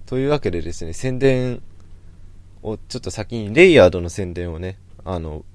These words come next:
ボカロ曲百七十ビーピーエム祭りは終わりましたが、えー、レイヤードはまだまだ、まあ、当然取り下げるわけないでしょ。あんな頑張って作ったんだから。そのね、ど-、動画も大変だったんですよ、撮るのが。に、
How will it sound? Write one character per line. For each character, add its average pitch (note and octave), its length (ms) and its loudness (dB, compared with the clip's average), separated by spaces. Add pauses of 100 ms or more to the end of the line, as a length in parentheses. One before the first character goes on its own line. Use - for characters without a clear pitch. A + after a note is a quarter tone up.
ボ A#2 120 -6
カ E3 140 6
ロ E3+ 280 2
曲 G2+ 380 -6
百 A2+ 260 -6
七 C3+ 220 -4
十 C3 120 -8
ビ C3 180 -8
ー - 20 -12
ピ - 100 -6
ー - 20 -4
エ - 20 -4
ム B2+ 60 -8
祭 C3 240 -6
り F2 60 -4
は D#2+ 80 -6
終 F#2+ 100 -6
わ C3 80 4
り C#3+ 100 0
ま D3+ 140 -4
し - 80 -10
た F2+ 160 4
が、 F#2+ 240 8 (360)
え F#2 340 -4
ー、 - 20 2
レ D3+ 120 8
イ E3 40 8
ヤ B2+ 140 12
ー - 20 6
ド F#2+ 120 4
は E2 160 -2
ま A2+ 120 2
だ C#3 140 6
ま G#2 120 -2
だ、 E2+ 120 -8 (480)
ま A#2 100 4
あ、 - 60 2
当 F#3+ 220 4
然 A#3 160 4
取 F#3 220 4
り G#3 60 0
下 A#3+ 120 8
げ F4+ 100 8
る C#3+ 100 8
わ A#2+ 80 8
け A#2 100 -2
な B2+ 140 6
い F3+ 80 8
で A2+ 80 0
し F#2 120 -6
ょ。 F2+ 80 -2
あ G#2 40 -2
ん A2+ 40 -6
な B2 140 2
頑 A#2+ 160 4
張 C3+ 60 0
っ C#3 40 -6
て G2+ 100 2
作 - 180 -2
っ B2+ 40 4
た - 140 -4
ん E2+ 60 -6
だ D#2 80 -8
か D2+ 100 -8
ら。 D#2 160 -12 (380)
そ - 160 -12
の F#2 140 -8
ね、 G2+ 260 -6 (840)
ど-、 B2+ 260 -4 (200)
動 A2+ 200 -6
画 A#2+ 160 2
も A#2 160 -4
大 C3 180 -4
変 D3 120 -8
だ D3+ 80 -6
っ - 20 -8
た G2 140 -4
ん E2 40 -8
で D#2 80 -12
す E2 100 -16
よ、 D#2+ 40 -12
撮 G2+ 160 -12
る F2+ 60 -10
の E2 100 -12
が。 E2+ 160 -14 (220)
に、 G2+ 200 -10